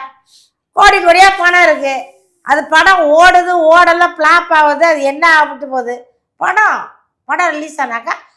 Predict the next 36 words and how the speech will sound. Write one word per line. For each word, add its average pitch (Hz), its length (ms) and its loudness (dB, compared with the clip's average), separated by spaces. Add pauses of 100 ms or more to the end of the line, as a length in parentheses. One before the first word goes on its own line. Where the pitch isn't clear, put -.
(200)
திமுக 370 260 -8
காரங்களாம் 302 440 -2
இலவசமா 311 440 -6
டிக்கெட் 302 280 -18
கொடுப்பாங்க. 208 300 -12
அது 214 160 -12
ஒரு 254 320 -12 (220)
ட்ரெண்டிங் 269 320 -14
தெரியுமா? 247 280 -12 (520)
திமுக 302 360 -4
எல்லாரும் 269 280 0
டிக்கெட் 285 260 -14
கொடுத்துருவாங்க, 220 340 -8
இலவசமா 254 380 -6
கொடுத்து 294 280 -16
பார்க்க 294 380 -2
வைப்பாங்க. 247 500 -6 (360)
பார்த்தா 349 240 -4
நமக்கு 302 340 -6
அப்புறம் 285 280 -4
டி 339 220 -8
வி, 277 40 -4
சன் 285 300 -6
டி 302 160 -12
வில - 20 -6
போட்டுட்டே 339 560 -2
இருப்பாங்க. 311 260 -2 (840)
டெய்லி 466 540 2
அந்த 349 140 0
படத்தை 269 260 -6
போடுவாங்க. 170 360 -16
ஒரு 165 160 -20
பதினஞ்சு 302 520 -6
நாள், 311 220 -4
ஒரு 277 280 -4
மாசத்துக்கு 262 540 -10